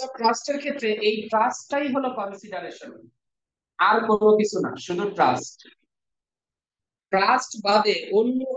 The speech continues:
কোনো ধরনের বিন্দু মাত্র লেনদেন থাকলে সেখানে আর চারশো ছয় হবে না।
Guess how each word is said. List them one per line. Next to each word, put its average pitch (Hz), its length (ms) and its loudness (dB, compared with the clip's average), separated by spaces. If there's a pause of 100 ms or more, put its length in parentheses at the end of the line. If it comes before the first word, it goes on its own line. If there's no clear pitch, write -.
(200)
কোনো 320 460 -8
ধরনের 240 340 2
বিন্দু 285 600 -2
মাত্র 254 340 -2
লেনদেন 214 460 0
থাকলে 240 300 -4
সেখানে 190 400 -2
আর 185 140 -2
চারশো 175 380 -6
ছয় 190 360 0
হবে 214 580 -4
না। - 300 -16